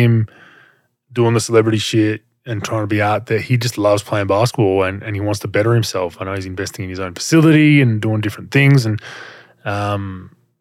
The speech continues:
I just love to see growth in players 'cause this wasn't a strength of his early in his career, and I think he knew that. And the game now slowed down for him, and he's at a point where,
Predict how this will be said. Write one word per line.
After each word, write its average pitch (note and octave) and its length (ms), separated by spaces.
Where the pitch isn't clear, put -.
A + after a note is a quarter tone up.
I B2 140
just A#2+ 180
love A2+ 200
to G#2+ 100
see G#2 220
growth G#2 320
in F2+ 80
players G#2 320
'cause G2 160
this B2+ 120
wasn't C#3+ 220
a - 20
strength C#3+ 300
of G#2 80
his F2+ 180
early F#2+ 200
in F#2+ 40
his - 120
career, A2 240
and F#2+ 80
I F2+ 60
think G#2+ 200
he G#2 80
knew A2 200
that. F2+ 280
And G2 560
the A2+ 160
game A2 300
now G#2 180
slowed G2+ 320
down G2+ 240
for A2 240
him, C#3+ 140
and A#2 80
he's G2+ 100
at G2 80
a G2+ 60
point G#2+ 300
where, G2 340